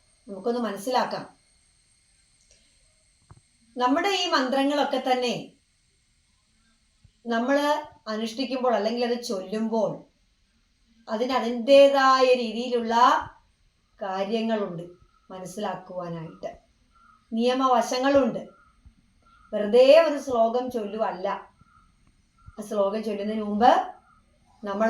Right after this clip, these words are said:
ആ മൻ-, പ്രത്യേകിച്ച് മന്ത്രങ്ങളൊക്കെ ചൊല്ലുമ്പോൾ ശരീരശുദ്ധി, മനഃശുദ്ധിയൊക്കെ നമുക്ക് ആവശ്യമാണ്. പിന്നീട് നമ്മൾ ഭഗവാനോട് പ്രാർത്ഥിക്കേണ്ടത്,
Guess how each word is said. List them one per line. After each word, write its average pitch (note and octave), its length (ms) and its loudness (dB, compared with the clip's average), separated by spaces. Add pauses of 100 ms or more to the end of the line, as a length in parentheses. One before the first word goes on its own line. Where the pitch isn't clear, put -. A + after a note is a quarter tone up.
ആ - 20 2 (160)
മൻ-, G3+ 220 -8
പ്രത്യേകിച്ച് A#3 580 -4
മന്ത്രങ്ങളൊക്കെ B3 640 -2
ചൊല്ലുമ്പോൾ A3 420 -2 (120)
ശരീരശുദ്ധി, G#3 720 -4 (640)
മനഃശുദ്ധിയൊക്കെ G3 800 -6
നമുക്ക് F#3 320 -10
ആവശ്യമാണ്. E3+ 540 -6 (1120)
പിന്നീട് C#4+ 440 0
നമ്മൾ C#4 160 4 (100)
ഭഗവാനോട് C4+ 800 4
പ്രാർത്ഥിക്കേണ്ടത്, A#3 840 -2